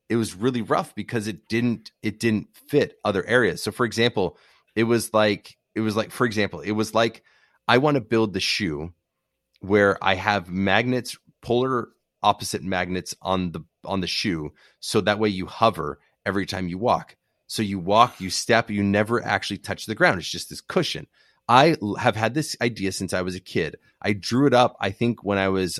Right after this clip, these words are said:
under ten years old. And I drew it up. And then when I was in my teens, I said, "Okay, cool. Let me take a look. Here's where I need posts to be able to hold everything in place." You know, I used some, uh,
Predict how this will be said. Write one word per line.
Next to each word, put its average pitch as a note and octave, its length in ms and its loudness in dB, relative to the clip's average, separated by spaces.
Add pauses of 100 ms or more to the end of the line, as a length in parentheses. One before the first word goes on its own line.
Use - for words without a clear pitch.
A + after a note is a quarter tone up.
under G2+ 320 -2
ten G#2 360 -6
years A2 200 -4
old. C3 260 -4 (580)
And G#2+ 120 2
I G#2+ 100 4
drew A#2 340 -2
it A2+ 80 2
up. A2+ 260 4
And G#2 180 0
then G#2+ 280 2
when G2+ 140 0
I G2+ 120 2
was G2+ 180 -2
in G2+ 60 -2
my F2+ 120 -2
teens, A#2 520 0
I A2+ 80 -6
said, A2 160 -2
"Okay, A#2+ 320 0
cool. A2 340 -2 (300)
Let A#2 160 2
me B2 100 2
take G#2+ 220 -2
a - 20 -2
look. G#2 240 0
Here's A2 340 -2
where F#2 120 -4
I - 40 -4
need E2 240 -6
posts B2 340 0
to - 60 -14
be F#2+ 60 -8
able E2+ 140 -8
to - 60 -20
hold G2+ 240 -4
everything E2+ 320 -4
in C#2+ 100 -12
place." A#2+ 400 0 (340)
You G2+ 120 -4
know, G2+ 60 2
I F#2 60 0
used F#2 320 -4
some, F2 220 -6
uh, - 240 -18